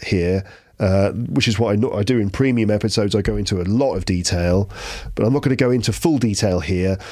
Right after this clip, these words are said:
And you're not also gonna get all the peripheral things that you get with premium episodes, like extra examples, memory exercises, pronunciation exercises, speaking questions. I won't be doing all that stuff. It's just, like, a very, a very lean, um,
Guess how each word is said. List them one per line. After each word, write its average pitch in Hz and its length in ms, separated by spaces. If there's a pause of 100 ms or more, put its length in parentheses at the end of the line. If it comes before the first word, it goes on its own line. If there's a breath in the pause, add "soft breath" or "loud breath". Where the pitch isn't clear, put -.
(160 loud breath)
And 113 120
you're 117 80
not 127 140
also 123 340
gonna 101 200
get 107 180
all 110 180
the 101 80
peripheral 107 560
things 87 440
that - 100
you 98 100
get 98 260
with 90 200
premium 107 460
episodes, 90 720
like 87 300 (420 loud breath)
extra - 360
examples, 92 680
memory 95 380
exercises, 90 680
pronunciation 98 680
exercises, 90 580
speaking 135 420
questions. 98 440 (240 loud breath)
I 117 60
won't 139 180
be 131 60
doing 117 180
all 110 120
that 117 180
stuff. 120 260
It's 95 100
just, - 200
like, 104 100
a 92 40
very, 104 300 (320 loud breath)
a - 60
very 107 200
lean, 101 600
um, 85 560